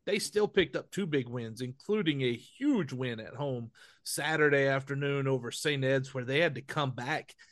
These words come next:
in the final couple minutes. They were ahead, uh, Saint Ed's and the, the,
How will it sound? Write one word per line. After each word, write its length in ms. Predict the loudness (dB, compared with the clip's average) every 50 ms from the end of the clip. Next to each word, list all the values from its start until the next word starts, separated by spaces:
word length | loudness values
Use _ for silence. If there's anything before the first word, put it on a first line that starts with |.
| -20 -18 _ -6
in 100 | -2 -2
the 80 | -2
final 380 | 0 2 4 4 4 4 4 2
couple 320 | 6 6 6 6 6 4
minutes. 400 | 2 2 2 2 2 -2 -2 -4
They 160 | -2 0 2 4
were 160 | 6 6 6
ahead, 640 | 6 4 0 0 2 4 6 8 6 6 4 2 -6 -8 -16 -20 -20 -20 _ _ -4
uh, 200 | -2 0 0 0
Saint 340 | 0 0 4 4 4 6 6
Ed's 340 | 6 8 8 6 6 4 0
and 160 | 0 0 2
the, 160 | 2 2 0
the, 400 | 0 -2 -2 0 -2 -2 -4